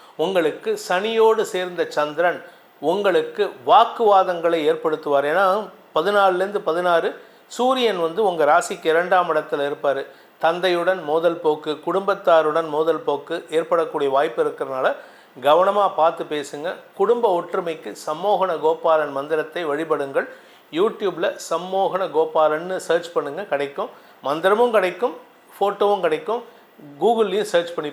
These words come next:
பாருங்க. இந்த மாதத்தை பொறுத்த வரைக்கும் கடகராசியில் பிறந்தவர்களுக்கு தொழில்துறையினருக்கு முதலீடுகள் செய்யக்கூடிய வாய்ப்பு இருக்கு. ஏன்னா பத்தாம் வீட்டு அதிபதி விரயஸ்தானத்துக்கு வந்திருக்காரு. அதனால முதலீடுகள் அதிகரிக்கக்கூடிய வாய்ப்புகள் இருக்கு. நீங்க எது பண்றதா இருந்தாலும்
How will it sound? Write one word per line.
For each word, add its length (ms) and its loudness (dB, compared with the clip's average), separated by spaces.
பாருங்க. 260 0
இந்த 200 2
மாதத்தை 380 4
பொறுத்த 320 0
வரைக்கும் 340 -2
கடகராசியில் 720 2
பிறந்தவர்களுக்கு 760 0
தொழில்துறையினருக்கு 1000 -2
முதலீடுகள் 600 0
செய்யக்கூடிய 540 -4
வாய்ப்பு 280 2
இருக்கு. 260 -4
ஏன்னா 120 0
பத்தாம் 380 2
வீட்டு 240 0
அதிபதி 320 -4
விரயஸ்தானத்துக்கு 800 0
வந்திருக்காரு. 560 0
அதனால 360 -2
முதலீடுகள் 640 2
அதிகரிக்கக்கூடிய 840 -4
வாய்ப்புகள் 420 0
இருக்கு. 240 -6
நீங்க 180 -2
எது 180 0
பண்றதா 420 4
இருந்தாலும் 380 0